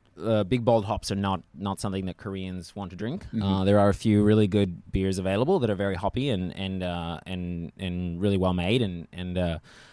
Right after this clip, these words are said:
Speaker 1: but Koreans don't like bitterness so much. They're not, they don't want that. Uh, so they love the fruity, hoppy flavors. The wheat beers are obviously very popular. Um, lagers are very popular. Um,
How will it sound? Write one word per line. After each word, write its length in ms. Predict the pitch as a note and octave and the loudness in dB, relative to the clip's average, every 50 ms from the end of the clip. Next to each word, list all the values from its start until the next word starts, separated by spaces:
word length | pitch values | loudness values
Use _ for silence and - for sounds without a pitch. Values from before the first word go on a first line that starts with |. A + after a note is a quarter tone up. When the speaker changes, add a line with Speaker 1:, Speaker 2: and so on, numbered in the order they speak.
| - - | -4 2
Speaker 1:
but 220 | - A2+ - _ _ _ _ _ _ _ _ _ _ _ | 4 4 4 _ _ _ _ _ _ _ _ _ _ _
Koreans 460 | - - C3+ B2 B2 A#2+ A#2 A2 - - _ _ - | -2 2 4 4 6 4 4 0 -2 -8 _ _ -2
don't 200 | - A2+ A2+ G#2+ | 0 0 0 0
like 240 | G#2 G#2 G#2 - - | 0 0 0 0 2
bitterness 340 | G#2+ G#2 A2 A#2 B2+ B2+ - | 2 2 4 4 2 0 -2
so 160 | - C#3+ C3 | -4 -4 -4
much. 320 | C#3 D#3 F3+ - - - | -4 -4 -6 -8 -10 -4
They're 100 | - G#3 | -2 -2
not, 260 | G3+ G#3 G3 F#3+ - - _ | 0 0 -2 -2 -4 -6 _
they 100 | - G#3 | -4 -2
don't 160 | G3+ G3+ G3 F#3 | -2 -2 -2 -2
want 200 | F#3 G2 G3 - | -6 -8 -6 -6
that. 220 | A2 B2+ C3 - - | -6 -6 -8 -10 -10
Uh, 200 | A2 G2 F#2+ F#2 | -8 -8 -8 -6
so 140 | - - G#2 | -6 -4 -4
they 120 | G#2+ G2+ | -2 0
love 440 | G#2 G#2+ G#2+ A2+ A2 G2 - - - | 2 4 4 4 4 2 -2 -12 -8
the 80 | - G#2+ | -8 -8
fruity, 240 | - - A2 G#2+ G2 | -6 -6 -8 -8 -6
hoppy 240 | G2 G2+ - A2 | -6 -6 -8 -8
flavors. 680 | G2+ - A2 G#2 G2+ G2+ F#2+ G2+ G2 G2 G2 F#2+ - - | -10 -8 -6 -6 -6 -4 -4 -4 -4 -4 -4 -6 -8 -10
The 220 | G#2 G2 F#2+ D2+ | -10 -10 -10 -8
wheat 260 | G2 G2+ A2+ A2+ A2 - | -8 -6 -6 -6 -4 -4
beers 240 | A2 A2 G#2+ F#2 | -4 -4 -4 -4
are 40 | G#2 | -6
obviously 280 | G2+ F#2+ G2+ - - G#2 | -6 -6 -8 -8 -10 -8
very 260 | E2+ G2+ F#2+ G2 F#2+ | -6 -4 -2 -4 -4
popular. 520 | - - - - G#2 G2+ G2+ G2+ G2+ G2 - - - - - - - - | -4 -4 -4 0 0 2 2 4 2 0 -2 -6 -14 -20 -20 -14 -6 -2
Um, 380 | F2 G2 G2 F#2+ E2+ F2+ F#2+ | 0 2 2 2 0 0 0
lagers 420 | F#2+ G2+ G2 G#2 G#2+ A2+ G#2+ G2+ G#2+ | 2 2 4 4 6 6 6 6 6
are 180 | G#2+ G#2 G2+ - - - | 6 6 6 4 2 0
very 220 | G#2 G#2 G2+ G2 | 2 4 4 6
popular. 380 | - B2 - G#2+ G2 F#2+ F#2 - _ _ _ - _ _ _ _ _ _ _ _ _ _ - | 4 4 2 2 2 0 0 -2 _ _ _ -20 _ _ _ _ _ _ _ _ _ _ -8
Um, 560 | A2 A2 G#2+ A2 G#2 G2+ G2+ G2+ F#2+ F2+ G2 | -6 -4 -2 -2 0 0 0 -2 -2 -4 -6